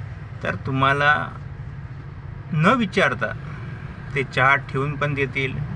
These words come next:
आणि तुमच्यासमोर आणतील. ते पण कपाच्या खाली उतरला पाहिजे बशीत, असा चहा तुम्हाला देतील आणि गप्पा रंगता रंगता लगेच तुम्हाला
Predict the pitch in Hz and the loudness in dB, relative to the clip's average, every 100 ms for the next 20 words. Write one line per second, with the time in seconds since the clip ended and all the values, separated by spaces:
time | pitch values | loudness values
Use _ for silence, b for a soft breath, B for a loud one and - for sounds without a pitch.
0 | - - - - - - - 120 120 120 | -6 -8 -8 -8 -8 -8 -2 0 2 2
1 | 123 123 123 131 127 123 120 120 139 139 | 0 2 0 0 2 4 4 2 0 0
2 | 135 - - - - - - - - - | -2 -4 -4 -4 -4 -4 -4 -4 -6 -6
3 | - 156 190 214 190 - - - - - | 0 4 6 6 4 2 -4 -4 -4 -4
4 | - - - - - - - - - 139 | -4 -4 -4 -4 -4 -4 -4 -2 0 4
5 | 170 170 - 180 156 - 131 180 160 151 | 4 4 4 4 2 0 4 4 4 4
6 | 151 151 135 127 127 127 123 - 127 - | 6 6 6 4 0 0 -2 -2 -4 -4
7 | - - - - - - - - 123 - | -8 -6 -6 -8 -8 -10 -8 -6 -4 2
8 | 170 160 147 143 120 120 120 117 110 107 | 2 2 2 2 2 2 2 2 -2 -4
9 | 123 - - - - - - - - - | -6 -6 -6 -8 -8 -8 -10 -10 -10 -10
10 | - - - - 127 127 131 123 110 - | -10 -12 -12 -2 0 2 2 0 -4 -8
11 | - - - - - - - - - - | -12 -12 -12 -12 -12 -12 -12 -14 -14 -14
12 | - - - - - - - - - - | -14 -12 -12 -12 -12 -12 -12 -12 -10 -4
13 | 127 127 - 139 135 135 135 131 131 123 | -2 0 4 6 6 4 4 4 4 4
14 | 127 120 123 147 127 123 120 113 | 2 2 2 2 0 -2 0 0